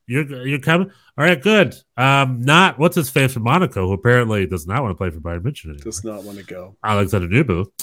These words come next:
Speaker 1: Uh, okay, all right, all right. That's the team. Do well. I'm not gonna do subs today, so, uh, go out there, play the full ninety,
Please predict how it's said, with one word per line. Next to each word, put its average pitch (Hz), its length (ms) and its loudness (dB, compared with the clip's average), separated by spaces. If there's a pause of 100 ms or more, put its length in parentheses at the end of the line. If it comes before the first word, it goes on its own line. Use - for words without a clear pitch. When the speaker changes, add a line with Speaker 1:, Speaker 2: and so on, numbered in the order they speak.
(320)
Speaker 1:
Uh, 123 340 6
okay, 196 300 6
all 190 100 6
right, 226 180 6
all 180 100 2
right. 202 80 4
That's 240 200 4
the 240 100 2
team. 196 440 4
Do 214 200 6
well. 202 240 6
I'm 175 160 4
not 190 220 4
gonna 208 120 4
do 180 160 6
subs 165 500 2
today, 160 500 0
so, 120 580 2 (560)
uh, 110 360 2
go 139 200 2
out 139 220 4
there, 135 300 4
play 135 180 0
the 135 100 -2
full 135 180 -2
ninety, 127 680 -2